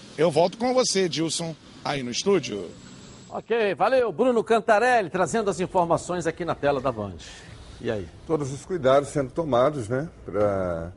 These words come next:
Speaker 3: prevenir se algum jogador pode ter sido infectado ou não, porque a infecção fica, às vezes, três a cinco dias no corpo,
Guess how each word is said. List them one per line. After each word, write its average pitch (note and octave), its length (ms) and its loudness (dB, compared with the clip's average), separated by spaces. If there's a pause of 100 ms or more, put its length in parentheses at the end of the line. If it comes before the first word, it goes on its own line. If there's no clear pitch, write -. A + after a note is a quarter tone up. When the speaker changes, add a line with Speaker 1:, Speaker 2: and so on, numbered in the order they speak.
(400)
Speaker 3:
prevenir B2 540 2
se C#3 120 -4
algum G2+ 260 0
jogador G#2+ 420 2
pode A2 280 0
ter G#2 160 0
sido G#2+ 200 -6
infectado G#2 600 -2
ou C3 80 -2
não, B2+ 200 -4
porque - 160 -8
a G2+ 100 0
infecção G#2 480 -6
fica, C3 380 -2
às A2+ 80 -4
vezes, A#2+ 340 -2
três C3+ 340 2
a C#3+ 60 -2
cinco C#3+ 360 -8
dias C#3+ 380 -4
no D3+ 100 -8
corpo, D#3 520 -6